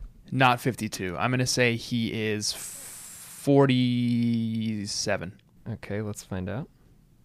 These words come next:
Speaker 2: Forty-eight!
Speaker 1: Woo-hoo-hoo!
Speaker 2: Wow.
Speaker 1: So if he's forty-eight, what year was he born in?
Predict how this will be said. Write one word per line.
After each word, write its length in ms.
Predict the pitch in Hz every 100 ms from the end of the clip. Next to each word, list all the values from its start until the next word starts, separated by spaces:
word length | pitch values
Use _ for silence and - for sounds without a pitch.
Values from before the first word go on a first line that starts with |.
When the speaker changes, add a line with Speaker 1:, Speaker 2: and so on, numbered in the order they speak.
| - - - -
Speaker 2:
Forty-eight! 1120 | - 156 202 185 156 233 339 - - - - - _ _
Speaker 1:
Woo-hoo-hoo! 1500 | 320 494 - - 571 587 480 587 605 554 494 415 359 320 269 -
Speaker 2:
Wow. 580 | 95 98 107 104 92 85
Speaker 1:
So 220 | 208 208
if 100 | -
he's 220 | 233 226
forty-eight, 1120 | - - - - 190 185 180 - 139 123 120
what 140 | 151 165
year 100 | 156
was 120 | 143
he 80 | 123
born 180 | 110 110
in? 180 | 110